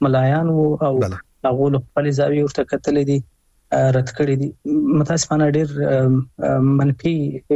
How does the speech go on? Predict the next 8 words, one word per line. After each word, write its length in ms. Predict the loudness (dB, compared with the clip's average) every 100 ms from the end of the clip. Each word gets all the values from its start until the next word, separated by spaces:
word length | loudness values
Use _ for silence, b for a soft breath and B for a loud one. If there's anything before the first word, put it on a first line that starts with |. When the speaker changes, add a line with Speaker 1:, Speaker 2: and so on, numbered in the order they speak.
| -2 -2
Speaker 1:
کارونه 400 | -2 0 2 2
روان 380 | 2 2 0
دي، 180 | 0 -2 -6 b _ _ _ _
خو 480 | -4 0 2 0 0 0 0 0 0
خدای 160 | 0
دې 80 | 2
وکړي 240 | 0 -2
چې 100 | -4